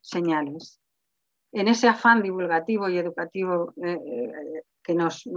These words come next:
lleva a, a muchas partes, eh, participamos en congresos, eh, escribimos para revistas y en eventos como este que les muestro de, mm,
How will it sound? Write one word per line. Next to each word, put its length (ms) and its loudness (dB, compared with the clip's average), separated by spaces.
lleva 380 6
a, 440 2
a 40 0
muchas 340 -4
partes, 480 -2
eh, 100 -6
participamos 640 2
en 100 -2
congresos, 800 0
eh, 260 -2
escribimos 600 -2
para 480 4
revistas 680 2
y 460 6
en 240 -2
eventos 640 2
como 320 -6
este 800 -4
que 100 -2
les 160 -4
muestro 600 4
de, 420 4
mm, 340 -6